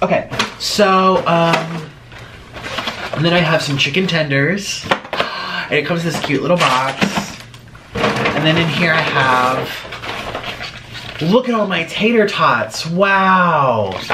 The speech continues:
That's a lot of tater tots. Oh my God. And then what do I have in here? <laughs>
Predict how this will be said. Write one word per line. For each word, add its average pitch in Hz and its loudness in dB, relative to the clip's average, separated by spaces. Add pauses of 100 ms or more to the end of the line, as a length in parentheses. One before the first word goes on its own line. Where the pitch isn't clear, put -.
(440)
That's 170 -2
a 214 6
lot 110 4
of 110 2
tater 110 -2
tots. 98 -4
Oh 123 -4
my 135 -2
God. 90 -2
And - -2
then - -6
what 156 2
do 170 2
I 170 4
have 160 0
in 143 -2
here? 131 2
<laughs> - -4